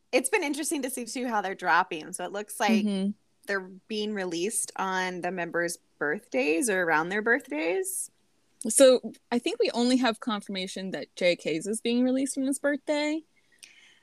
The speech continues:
Speaker 1: Oh, I see. I thought, oh, I guess you're right, 'cause we haven't really gotten, like, the sale information
Speaker 2: Yeah, we'll
Speaker 1: about
Speaker 2: probably
Speaker 1: R M
Speaker 2: get that,
Speaker 1: yet.
Speaker 2: um, tomorrow night. <laughs>
Speaker 1: <laughs> Probably,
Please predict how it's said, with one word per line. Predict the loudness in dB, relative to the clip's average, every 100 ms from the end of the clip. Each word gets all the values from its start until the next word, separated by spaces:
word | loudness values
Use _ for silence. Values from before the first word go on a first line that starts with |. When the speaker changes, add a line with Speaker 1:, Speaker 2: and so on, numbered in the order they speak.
| _
Speaker 1:
Oh, | -2 2 6 6 6
I | 6
see. | 6 6 8
I | 8
thought, | 6 2
oh, | 2 2 0
I |
guess | -2 -4
you're | -2
right, | 0 0 0
'cause | -8 -6
we | -4
haven't | -4 -4
really | -4 -2
gotten, | 2 2 2 -8 -18 -18 -20 _ _ _ _ _ _ _ _ _ _ _ _ _ _
like, | -10 -4
the |
sale | -2 2 2 2 2
information | -4 -4 -4 -4 0 2 2 -2 -8 2
Speaker 2:
Yeah, | 8 8
we'll | 8
Speaker 1:
about | 6
Speaker 2:
probably | 8 4 4
Speaker 1:
R |
M | 2
Speaker 2:
get | 0 2
that, | 2 2 -2 -12 _ _ -6
Speaker 1:
yet. |
Speaker 2:
um, | -4 -4 -8 -10 -12 -18 _ _ _ -2
tomorrow | 0 0
night. | -2 -6 -4 6
<laughs> | 6 6 -4 -4 -2
Speaker 1:
<laughs> | -2 -2
Probably, | 6 6 6 4 6 6 4